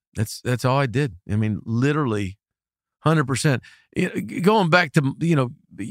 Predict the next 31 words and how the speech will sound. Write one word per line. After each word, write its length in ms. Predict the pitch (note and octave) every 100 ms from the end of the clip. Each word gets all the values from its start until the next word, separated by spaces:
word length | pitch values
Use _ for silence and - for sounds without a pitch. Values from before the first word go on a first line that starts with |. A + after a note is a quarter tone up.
| G#2
my 220 | C#3 C3+
wife, 240 | B2+ C#3
Sherry. 480 | - - D#3 B2+ F2+ _ _ _ _ _ _ _ _ _
So, 220 | - C#3 - A#2
<laughs> 200 | - D3+
this 200 | - C#3+
is, 140 | C3+ G#2
it 200 | D3 C#3+
sounds 300 | - F#3 D#3+
very 200 | A#2 C3+
Southern. 360 | - C#3 C#3 A#2
I 80 |
love 300 | A2+ C#3 C#3
the 80 | A#2
sound 240 | - C3 C3
of 60 |
this. 120 | G#2+
I 140 | C3 C#3
always 180 | C3+ A2
tell 160 | A2+
people 240 | F#2+ G#2 F#2
I 80 |
married 300 | F#2 F#2+ F#2
my 100 | F2+
sister 480 | F#2+ - G2 - - - _ _
just, 220 | A#2+ - _ _ -
just 200 | A#2 -
to 80 | A2+
confuse 340 | G2 A2+ A2
them. 80 | G2+
But 120 | F#2